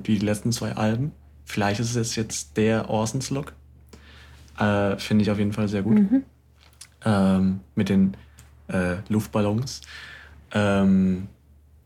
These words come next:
Speaker 1: und ich fand den sehr gut, aber ich konnte den überhaupt nicht zuordnen,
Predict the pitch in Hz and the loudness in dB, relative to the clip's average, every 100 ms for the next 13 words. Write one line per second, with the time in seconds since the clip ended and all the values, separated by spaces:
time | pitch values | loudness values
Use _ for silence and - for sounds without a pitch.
0 | _ _ _ _ _ 107 104 101 101 98 | _ _ _ _ _ -2 0 2 0 -2
1 | - 123 135 143 123 113 113 135 117 110 | -2 0 0 0 0 -2 0 -2 -2 -2
2 | 104 - 120 120 117 113 107 104 110 123 | -4 -4 0 0 0 0 0 0 0 0
3 | - 110 - - 131 - 113 110 110 110 | 0 -2 -2 0 0 0 0 0 0 2
4 | 107 113 | 2 0